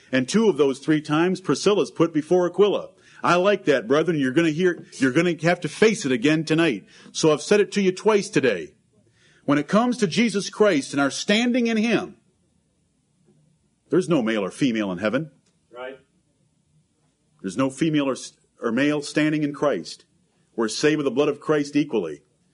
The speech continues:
Speaker 1: We're equal heirs of the grace of life. How are we gonna break that statement that is made that there's two kinds of men? Selfish men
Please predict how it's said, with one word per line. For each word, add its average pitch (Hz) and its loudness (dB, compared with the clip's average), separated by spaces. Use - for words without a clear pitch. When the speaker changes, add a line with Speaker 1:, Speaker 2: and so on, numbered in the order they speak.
Speaker 1:
We're 117 -2
equal 165 0
heirs 113 0
of 98 -10
the 107 -2
grace 127 -2
of 120 -4
life. 113 -4
How 170 2
are 185 4
we 190 2
gonna 156 0
break 131 0
that 131 -2
statement 147 0
that 123 0
is 120 -4
made 143 0
that 123 -12
there's 120 -4
two 170 0
kinds 151 0
of 120 -2
men? 143 -2
Selfish 165 0
men 165 0